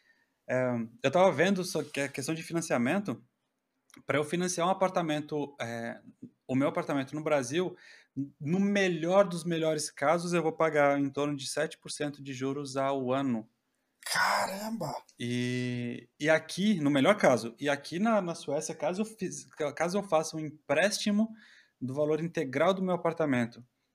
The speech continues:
Speaker 1: é, fazendo empréstimo com agiota, com Alzheimer, eu vou pagar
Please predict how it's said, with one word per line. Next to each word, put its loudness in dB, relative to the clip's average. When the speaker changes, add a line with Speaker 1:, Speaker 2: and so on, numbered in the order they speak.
Speaker 1:
é, -4
fazendo -2
empréstimo 0
com -6
agiota, 2
com -2
Alzheimer, 2
eu 4
vou 2
pagar 2